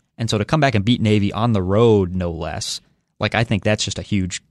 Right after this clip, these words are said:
confidence boost as much as anything else. And then if you're rolling, if you can get through the next two weeks and then you're rolling into South Florida and you have them at home, you know, now at that point, I think you're, you're really, really in a good spot. So this is, and I've said this before, I think this is the most important game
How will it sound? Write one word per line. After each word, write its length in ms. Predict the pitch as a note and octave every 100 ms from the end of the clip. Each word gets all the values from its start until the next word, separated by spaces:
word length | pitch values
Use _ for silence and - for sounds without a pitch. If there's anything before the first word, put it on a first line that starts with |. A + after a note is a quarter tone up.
| -
confidence 480 | A#2 D3 F2+ E2+
boost 340 | - C#2+ F#2+ -
as 100 | F#2
much 160 | F#2
as 120 | F#2 F2+
anything 320 | F2 E2+ F2
else. 340 | F#2+ - -
And 140 | G2+ F#2+
then 80 | F#2
if 100 | G#2+
you're 140 | A#2+
rolling, 380 | G#2 A#2 B2 A2+
if 100 | G2
you 80 | B2
can 60 |
get 160 | A2 -
through 100 | A#2
the 80 | G#2
next 200 | A2 -
two 120 | A2+
weeks 280 | A#2 A#2 -
and 100 | G2+
then 80 |
you're 100 | F#2
rolling 300 | G2+ G#2 A2
into 120 | A2+ G#2+
South 280 | - G#2
Florida 320 | - G2+ A2+ G2+
and 40 |
you 100 | F#2+
have 160 | F#2+ F#2+
them 120 | F#2
at 120 | E2+
home, 360 | F#2 G#2+ C3 D3+ _ _ _ _ _ _ _ _
you 100 | A2
know, 100 | F#2 F2+
now 280 | F#2+ B2
at 100 | G2
that 180 | G2+ G2+
point, 180 | G2+ D#2
I 60 | F2+
think 240 | F#2 -
you're, 200 | F#2 E2
you're 220 | G2 F#2
really, 480 | F2+ G2 G2+ F#2 F2+
really 300 | F2 F2 F2+
in 100 | F2
a 60 | E2+
good 200 | - -
spot. 460 | - E2 G1+ -
So 320 | - F2+ E2 - _ _ _ -
this 200 | C#3+ C#3+
is, 180 | A2+
and 140 | A2 A2
I've 240 | G2+ - -
said 180 | A2+ G#2+
this 80 |
before, 220 | - A2 G#2+
I 40 |
think 140 | G2+ G2+
this 140 | G2
is 100 | F#2+
the 160 | G2 G2
most 260 | F#2+ F2+
important 380 | F#2+ - F2+ F#2+
game 460 | F#2 F#2 F2 E2+